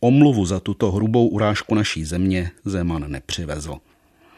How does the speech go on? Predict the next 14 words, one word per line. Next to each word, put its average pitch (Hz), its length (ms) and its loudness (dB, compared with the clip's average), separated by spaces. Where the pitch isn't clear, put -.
V - 60 -20
Praze 139 300 4
ho 143 100 6
mezitím 127 420 4
pamětníci 110 680 2
i 117 140 0
dokumenty 104 720 0
usvědčili 113 580 0
z 101 100 -4
další 104 420 -2
lži, 104 260 0
pardon, 107 500 2
alternativní 92 840 -2
pravdy. 101 460 0